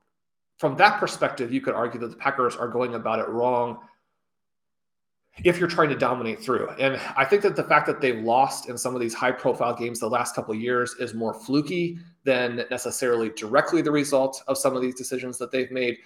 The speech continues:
But I don't necessarily think that they've gone about it in the right direction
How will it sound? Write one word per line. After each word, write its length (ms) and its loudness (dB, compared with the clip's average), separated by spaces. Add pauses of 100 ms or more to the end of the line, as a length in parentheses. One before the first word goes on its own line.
(260)
But 80 8
I 160 6
don't 200 8
necessarily 640 2
think 240 -4
that 120 -8
they've 140 0
gone 200 0
about 280 2
it 180 -2
in 80 -10
the 120 -6
right 200 -2
direction 600 -2